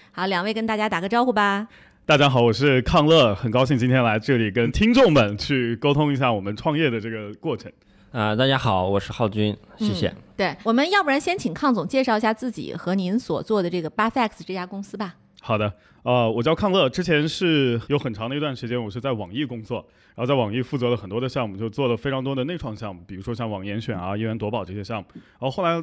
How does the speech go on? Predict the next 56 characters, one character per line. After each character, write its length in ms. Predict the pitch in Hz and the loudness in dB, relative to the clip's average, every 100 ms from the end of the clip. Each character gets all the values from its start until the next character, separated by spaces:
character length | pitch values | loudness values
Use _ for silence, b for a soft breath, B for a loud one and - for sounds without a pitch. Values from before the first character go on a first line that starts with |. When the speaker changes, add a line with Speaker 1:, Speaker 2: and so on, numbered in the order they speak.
| 165 | -4
Speaker 2:
到 140 | 185 | -2
了 100 | 139 | -2
抖 200 | 110 90 | -4 -6
音， 180 | 107 135 _ | -6 -8 _
在 120 | - | -6
抖 160 | 139 104 | -2 -2
音 140 | 127 | -2
里 60 | 147 | -4
面 160 | 104 104 | -6 -6
去 320 | 127 120 107 | -4 -4 -4
负 180 | - 135 | -8 -6
责 160 | 117 | -2
了 80 | 113 | -2
一 60 | 117 | -2
个 80 | |
叫 120 | 117 117 | -2 -2
Brand 320 | 104 110 127 | -4 -6 -4
Studio 420 | 120 - 127 151 | -6 -6 -4 -2
的 80 | 113 | -4
一 100 | 95 | -6
个 120 | 90 | -10
部 180 | 92 123 | -8 -8
门， 220 | 92 85 85 | -10 -14 -10
这 80 | |
个 80 | 123 | -8
部 80 | 120 | -6
门 160 | 113 110 | -8 -8
主 120 | 98 | -8
要 120 | 95 | -8
也 60 | 95 | -8
是 180 | 110 | -8
针 180 | 98 127 | -6 -4
对 160 | 127 117 | -2 -2
抖 160 | 90 | -4
音 80 | 92 | -6
的 80 | 123 | -4
一 60 | 113 | -4
些 100 | 123 | -4
数 220 | - 120 | -6 -6
据 100 | 123 | -6
去 140 | 113 | -6
做 260 | 120 120 101 B | -2 -2 -2 B
消 120 | - | -2
费 100 | 151 | 0
品 120 | 139 101 | 0 -4
研 160 | 92 | -8
究 220 | 104 131 | -6 -6
和 180 | 123 110 | -4 -6
消 120 | 107 | -4
费 100 | 143 | -4
品 160 | 113 92 | -4 -6
内 100 | 117 | -6
部 120 | 120 | -8
孵 160 | 110 92 | -8 -8
化 240 | 151 147 | -4 -4
的。 100 | 95 | -6